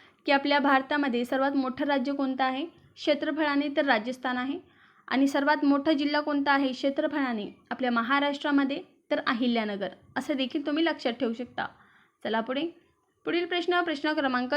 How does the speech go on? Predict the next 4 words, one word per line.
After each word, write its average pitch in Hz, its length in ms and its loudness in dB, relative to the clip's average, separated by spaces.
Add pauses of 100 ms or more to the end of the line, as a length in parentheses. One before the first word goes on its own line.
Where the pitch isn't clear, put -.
चार 247 260 2
आपल्यासमोर 226 540 -2
आहे, 233 240 -2 (1400)
राजेश 277 500 2